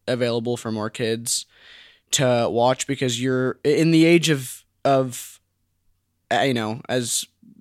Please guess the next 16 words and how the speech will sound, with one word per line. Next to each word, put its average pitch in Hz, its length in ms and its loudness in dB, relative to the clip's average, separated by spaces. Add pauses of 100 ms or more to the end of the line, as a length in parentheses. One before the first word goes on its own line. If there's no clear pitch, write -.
(140)
our 135 160 4
main 123 240 -2
character, 113 760 -2
Kayla, 117 320 -2
says 113 320 -2
in 104 60 -6
the 98 80 -8
movie, 110 420 -4 (640)
she - 320 -2
got 127 140 2
Snapchat 127 500 -2
when 113 140 -4
she 123 220 -4
was 113 180 -4
in 107 120 -8
fifth - 440 -6